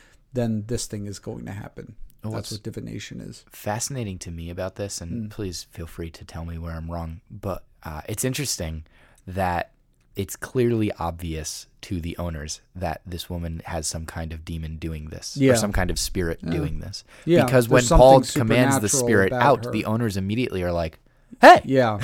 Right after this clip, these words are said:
Speaker 2: <laughs> that was
Speaker 1: Yeah.
Speaker 2: ours. What are you doing?" <laughs>
Speaker 1: Yeah,
Speaker 2: Not
Speaker 1: yeah.
Speaker 2: like, "Oh, let's see if it's still gonna work." Like, they don't have any question that this was the spirit, right?
Speaker 1: Um, they, they might. I mean, I think,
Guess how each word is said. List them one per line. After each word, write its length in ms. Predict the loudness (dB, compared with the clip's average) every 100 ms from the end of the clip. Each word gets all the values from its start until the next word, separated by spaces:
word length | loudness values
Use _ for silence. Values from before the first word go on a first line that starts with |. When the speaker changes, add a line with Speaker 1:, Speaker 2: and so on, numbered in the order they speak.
| -2 -4
Speaker 2:
<laughs> 180 | -2 4
that 160 | 6
was 80 | 8
Speaker 1:
Yeah. 80 | 8
Speaker 2:
ours. 260 | 8 2 -2
What 140 | 2
are 20 |
you 80 | 6
doing?" 220 | 6 4 0 -12 0
<laughs> 160 | 0 4
Speaker 1:
Yeah, 280 | 2 2 2
Speaker 2:
Not 280 | 4 4 2
Speaker 1:
yeah. 40 | -6 -20 -8 4
Speaker 2:
like, 380 | 4 4 0 -12 0
"Oh, 120 | 4
let's 200 | 4 4
see 280 | 0 2 2
if 100 | 0
it's 120 | -2 -4
still 240 | 0 -2
gonna 160 | 0 -2
work." 320 | -4 -4 -8
Like, 180 | -6 -2
they 100 | 2
don't 120 | 2
have 80 | 2
any 200 | 0 0
question 440 | 0 0 -2 -10 -10
that 140 | -8 -8
this 160 | -8
was 140 | -8 -8
the 100 | -6
spirit, 480 | -6 -6 -8 -10 -16 _ _ _ -8
right? 320 | -6 -6 -10 -20 _ _ _ _ _ -4
Speaker 1:
Um, 420 | 2 4 4 2 -2 -6 -12 -20 -20 -20 -20 -8
they, 200 | 6 8
they 260 | 8 8 8
might. 400 | 8 6 6 6
I 80 | 6
mean, 140 | 6 6
I 200 | 4 4
think, 280 | 2 0